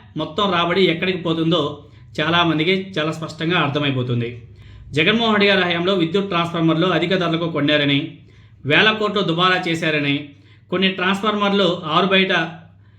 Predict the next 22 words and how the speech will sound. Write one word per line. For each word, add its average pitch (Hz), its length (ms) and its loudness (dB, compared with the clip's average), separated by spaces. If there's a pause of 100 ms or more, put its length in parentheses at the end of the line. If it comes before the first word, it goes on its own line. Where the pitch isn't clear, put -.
(260)
పారేయడంతో 185 580 0
తుప్పుపట్టి 185 840 -2 (300)
పోతున్నాయని 170 540 0
తెలుగుదేశం 170 460 -2
పార్టీ 160 280 0
ఆనాడు 156 440 2
విమర్శించింది 151 600 -2
కదా, 135 240 0
తీవ్రంగా 156 720 -2 (420)
ఆందోళన 170 380 2
కూడా 175 160 2
చేసింది 147 420 -2
కదా. 175 340 -2 (1300)
మరి 165 560 2 (1700)
వీళ్ళు 202 220 4
అధికారంలోకి 202 440 2
వచ్చిన 185 200 0
తర్వాత 160 640 0 (920)
ఇదే 214 220 6
తెలుగుదేశం 196 460 -2
పార్టీ 175 260 -4
ప్రభుత్వం 147 540 -6